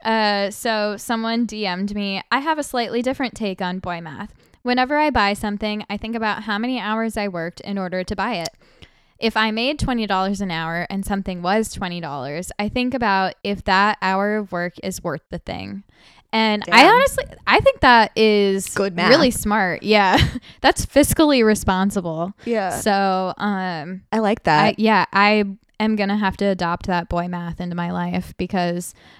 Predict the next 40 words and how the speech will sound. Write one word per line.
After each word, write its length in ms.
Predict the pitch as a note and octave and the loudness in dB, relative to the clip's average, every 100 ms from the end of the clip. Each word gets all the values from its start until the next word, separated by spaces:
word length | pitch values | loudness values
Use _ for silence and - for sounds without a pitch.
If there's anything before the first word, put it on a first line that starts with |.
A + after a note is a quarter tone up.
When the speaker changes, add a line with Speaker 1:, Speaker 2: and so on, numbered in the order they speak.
| - | -2
Speaker 1:
I 40 | |
think 120 | G3+ | 0
that's 160 | F#3+ F#3 | 0 0
a 60 | |
really 240 | F#3 F3+ F3 | 0 0 0
good 180 | F3+ F3+ | 0 -2
way 140 | E3+ | -4
to 160 | E3+ G3 | -4 -4
think 200 | F#3+ F3+ | -4 -4
of, 240 | F3 F3 | -6 -6
like, 160 | F3 D#3+ | -8 -8
how 140 | - F3+ | -6 -4
you're 260 | F3 E3+ | -4 -6
spending 380 | E3 - E3+ E3 | -6 -6 -6 -6
your 100 | E3 | -8
money. 480 | D#3+ D#3 D3 F3+ F#3 _ | -8 -10 -8 -8 -10 _
Speaker 2:
Totally. 540 | - B3 C4 G#2+ - G#3 - | 4 6 6 4 0 -4 -4
Speaker 1:
Of, 160 | G3+ G3 | -2 2
like, 260 | F#3+ F3+ - | 4 2 0
is 100 | G#3+ | 0
this 180 | A#3+ C4 | 2 2
little 360 | B3+ B3 A3+ G#3+ | 4 4 4 2
dumb 380 | G3 F#3+ F#3 F#3+ | -2 -2 0 -2
thing, 360 | F#3+ F3 F#3 | -2 -2 -2
like, 220 | G3 E3+ - | -2 -2 -4
worth 380 | F3 E3+ E3+ | -2 0 0
how 160 | F3+ F#3 | 0 -2
much 260 | F3+ E3+ - | -2 -4 -4
time 280 | F3 E3 | -4 -2
I 80 | F3 | -2
worked? 500 | F3 F#3+ G3+ - - - _ _ _ _ _ | 0 0 -2 -4 -16 -20 _ _ _ _ _
Speaker 2:
Yeah. 340 | G3+ G#3+ F3+ F#3 | 2 4 4 0
Some 260 | - - B3+ | -2 2 4
days 240 | D4 D#4 | 4 2
when, 120 | C#4+ B3 | 0 0
like, 180 | A3+ - | 0 2
I 40 | |
don't 220 | F#3 F#3+ | 4 4
do 180 | F#3+ F3+ | 2 0
shit, 540 | - - E3+ E3 A3 | 0 -4 -2 0 -2